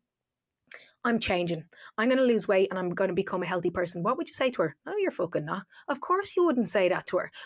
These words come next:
But we so, we say this to ourselves. We limit our own ex-, expectations, our own potential, our own belief. Stop limiting yourself. You're the one creating these boundaries, you know?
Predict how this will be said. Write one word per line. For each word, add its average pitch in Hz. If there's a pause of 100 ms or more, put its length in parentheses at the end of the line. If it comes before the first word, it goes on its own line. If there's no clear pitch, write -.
But 247
we 240
so, 285
we 247
say 269
this 277
to 254
ourselves. 208
We 214
limit 262 (240)
our 214
own 226
ex-, 202 (260)
expectations, 196
our 180
own 208
potential, 202
our 190
own 202
belief. 190 (360)
Stop -
limiting 262
yourself. 190
You're 294
the 349
one 294
creating 233
these 190 (300)
boundaries, 208
you 185
know? 226